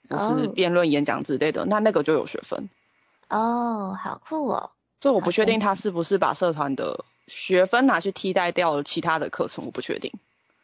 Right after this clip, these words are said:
Speaker 1: 哦，不知道欸。
Speaker 2: 但是我们社团是没有学分，然后
Speaker 1: 嗯。
Speaker 2: 大学是有，我反而觉得大学社团有学分比较奇怪，因为好像不是每个学校都有。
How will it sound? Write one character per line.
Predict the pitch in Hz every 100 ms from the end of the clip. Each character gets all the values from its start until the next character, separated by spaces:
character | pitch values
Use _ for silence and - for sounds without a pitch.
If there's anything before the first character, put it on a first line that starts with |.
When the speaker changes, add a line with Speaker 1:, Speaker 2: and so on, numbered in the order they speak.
| _ _ _
Speaker 1:
哦， | - 190 226 208 170 -
不 | -
知 | 208 - 180
道 | -
欸。 | - - - -
Speaker 2:
但 | 196
是 | 196 196
我 | 170
们 | 151 147
社 | - 175
团 | 160 151
是 | - 147
没 | -
有 | -
学 | - -
分， | - - - -
然 | 151
后 | 156 160 156
Speaker 1:
嗯。 | 208 185 175 180 180 240 - _ _
Speaker 2:
大 | - 339
学 | 269 202 180
是 | 220
有， | 170 - - - _ _ _ -
我 | 190
反 | 208 175
而 | 175
觉 | 175
得 | 196
大 | 214 202
学 | 185
社 | 165 190
团 | 175
有 | 139
学 | - 151
分 | 151
比 | 139
较 | 131
奇 | - -
怪， | - - -
因 | 202
为 | 208
好 | 170
像 | 196
不 | 180 165
是 | 170
每 | 165
个 |
学 | -
校 | 151 139
都 | -
有。 | 80